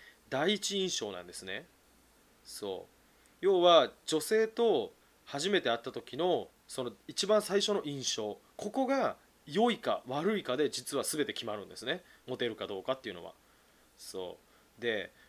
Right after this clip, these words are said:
もう本当に、うん、なんか多分有名な本であったように、人のね、人間関係は第一印象が九割っていうね、本が出てるぐらい、この第一印象で実は、うん、そのね、その後の、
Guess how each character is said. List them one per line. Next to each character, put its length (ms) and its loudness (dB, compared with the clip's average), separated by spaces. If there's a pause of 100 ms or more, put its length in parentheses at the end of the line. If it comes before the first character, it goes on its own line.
(100)
も 60 -8
う 20 -8
本 160 -2
当 120 -2
に、 380 0 (240)
う 40 -14
ん、 300 -12
な 120 4
ん 80 -2
か 100 0
多 140 -2
分 100 -6
有 220 -2
名 180 2
な 80 4
本 180 -2
で 120 0
あ 60 0
っ 40 -8
た 140 -2
よ 160 0
う 40 -10
に、 280 -12 (500)
人 260 0
の 100 0
ね、 160 -4
人 260 -2
間 200 0
関 220 2
係 220 -2
は 320 0 (140)
第 260 2
一 180 -6
印 260 -4
象 160 0
が 240 4 (120)
九 300 0
割 240 -2
っ 460 -20
て 100 -4
い 20 2
う 100 2
ね、 240 -2
本 240 0
が 80 0
出 140 0
て 120 2
る 100 2
ぐ 100 -2
ら 100 0
い、 300 -6 (240)
こ 120 -8
の 60 -2
第 280 0
一 180 -6
印 120 -4
象 160 0
で 80 -2
実 300 -8
は、 340 0 (440)
う 40 -16
ん、 400 -16 (200)
そ 180 -2
の 100 -2
ね、 120 -4
そ 160 -2
の 100 2
後 120 0
の、 220 -4